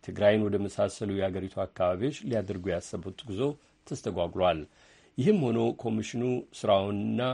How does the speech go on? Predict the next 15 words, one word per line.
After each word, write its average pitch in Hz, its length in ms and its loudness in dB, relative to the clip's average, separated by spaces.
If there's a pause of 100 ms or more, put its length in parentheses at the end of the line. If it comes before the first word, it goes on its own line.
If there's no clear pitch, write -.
(100)
ሂደቱን 98 440 -4
እንደሚቀጥል 87 800 -6 (200)
አስረድተዋል። 90 800 2 (540)
የኢትዮጵያ 98 480 -2 (400)
አስገ-፣ 104 360 -4
አገራዊ 98 440 4
ኮሚሽን፣ 95 480 -4 (520)
የምክክር 92 640 -4
ኮሚሽን 98 420 -4
በዛሬው 110 400 2
ዕለትም 95 320 -2 (720)
በባህር 107 540 6
ዳር 98 240 6
ከተማ 92 340 -4 (160)
ከተውጣጡ - 560 -6